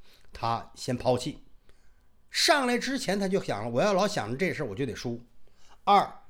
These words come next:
眼看着沙贝尔被一刀刀剌的吃了，活吃了人肉，这事儿先抛弃，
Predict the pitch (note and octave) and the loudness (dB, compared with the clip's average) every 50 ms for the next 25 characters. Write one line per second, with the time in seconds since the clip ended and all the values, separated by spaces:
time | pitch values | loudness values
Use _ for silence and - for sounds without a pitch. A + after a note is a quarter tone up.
0 | - - - - - D#3+ E3 E3 D3 C3 B2 D#3 F3 D#3 - B3+ B3 A3+ F#3+ F3 | -16 -16 -16 -14 -8 2 6 8 8 8 6 4 0 2 4 4 6 6 4 2
1 | - - - G#3+ G#3+ G#3+ G#3 A3+ A3+ G#3 D3+ G#2 G2 G2 - F3+ F#3 G3 G3 F#3+ | 2 4 4 4 4 2 2 2 2 2 2 -2 -6 -6 -2 -2 -2 -2 0 0
2 | F3 - F#3+ F#3 F3+ F3+ E3 F3 F3+ F3+ D3+ A#2+ G2 G#2 B2 C3 C3+ D3 C3 - | 0 2 4 2 2 2 2 2 2 2 0 -2 -4 -2 -4 -2 -2 -4 -4 -2
3 | - - - F#3+ G3 F#3+ F3+ - - - - - - - - - E3+ F#3 G#3+ G#3+ | -4 -2 0 2 2 2 2 0 -2 -4 -12 -18 -14 -12 -8 -4 0 4 4 4
4 | G#3+ G#3+ - - G#3 G3 F3 C#3 C3+ D#3+ G#3 A#3+ C#4 C#4 - - - - - - | 4 2 -2 -2 0 0 0 2 0 0 4 8 8 8 8 4 -2 -12 -16 -16
5 | - - - - - - - C#4 A3+ D#3 - - E3 C3 - - C3+ D3+ - - | -18 -20 -20 -20 -20 4 6 6 6 6 4 -2 -6 -6 -4 -4 -6 -6 -4 -4
6 | C3+ C3 C3 - C#3+ B2+ | -4 -4 -4 -8 -12 -16